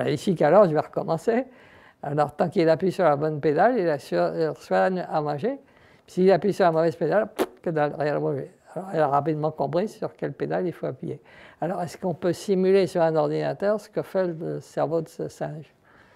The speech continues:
Ben, c'est ce qu'on fait Bach et Stas-, Stas-, ils ont un algorithme qu'on appelle l'algorithme de Bach et Stassinopoulos, qui s'appelle, alors voilà le titre de leur,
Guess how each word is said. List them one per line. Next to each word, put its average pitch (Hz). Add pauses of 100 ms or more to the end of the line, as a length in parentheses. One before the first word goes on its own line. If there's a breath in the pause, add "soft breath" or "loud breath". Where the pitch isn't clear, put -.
(260 soft breath)
Ben, 160
c'est 185
ce -
qu'on 175
fait 196
Bach 170
et 175
Stas-, 160 (580)
Stas-, -
ils 190
ont -
un 160
algorithme 165 (580 soft breath)
qu'on 156
appelle 147
l'algorithme 143
de 127
Bach 127
et 135
Stassinopoulos, 139 (280 loud breath)
qui 170
s'appelle, -
alors 151
voilà 180
le 185
titre 185
de 147
leur, 139